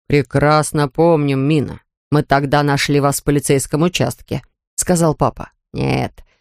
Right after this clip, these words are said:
дальние экспедиции на велосипедах — это не шутка. Вам придётся крутить педали по несколько часов в день,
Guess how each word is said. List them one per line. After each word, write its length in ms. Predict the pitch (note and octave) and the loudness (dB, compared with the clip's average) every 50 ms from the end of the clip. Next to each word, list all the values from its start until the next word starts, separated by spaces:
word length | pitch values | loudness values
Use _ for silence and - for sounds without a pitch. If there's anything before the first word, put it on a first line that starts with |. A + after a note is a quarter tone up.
| _ _ _ _ _ | _ _ _ _ _
дальние 440 | B2 C#3 D3 D#3+ D#3 D#3+ D#3+ D#3 D3 | 0 2 4 4 4 4 2 2 0
экспедиции 600 | - - - C#3+ C#3+ B2+ C#3+ D3+ C#3+ - - C#3 | -2 -4 -2 -2 0 2 2 2 2 0 0 0
на 120 | C3 C#3+ | 0 2
велосипедах — 680 | C3+ C3+ C3 - - C#3 - - C3+ C#3+ D3 C3+ C3+ - - | 2 2 0 0 -2 -4 -2 0 2 2 2 0 -2 -2 -2
это 200 | C3 C3+ - C3 | -2 -2 0 0
не 140 | C3 C3+ C3 | 0 0 0
шутка. 500 | - - C#3 C3 - - - A#2 - - _ _ _ _ _ _ - - _ _ | -2 -4 -4 -6 -6 -8 -8 -10 -10 -10 _ _ _ _ _ _ -20 -20 _ _
Вам 260 | - C#3+ D3+ D3+ C3+ | 2 2 2 2 2
придётся 560 | - - D#3 D3 - C#3+ D3+ E3+ - - F3 D#3+ | 2 2 0 2 2 2 2 2 2 0 -2 0
крутить 480 | - C#3+ C#3+ C3 - D#3+ D#3 - - | 0 0 -2 0 2 0 0 0 0
педали 460 | - C#3+ C3+ B2 C#3 C#3 D3+ E3 F3+ | 0 0 2 4 4 4 4 4 2
по 140 | E3+ - D3 | 0 0 0
несколько 600 | C#3 C3+ C3+ C#3+ D#3 - - F3 D#3+ D3+ - D#3 | 0 2 2 0 0 0 0 0 0 0 0 0
часов 420 | - - C#3+ - - C3+ D3 D3+ D#3+ | 0 0 0 0 2 0 0 0 0
в 40 | |
день, 420 | D3+ B2 C3 C#3 D#3+ E3+ C3+ B2 | 0 0 2 2 2 0 -2 -4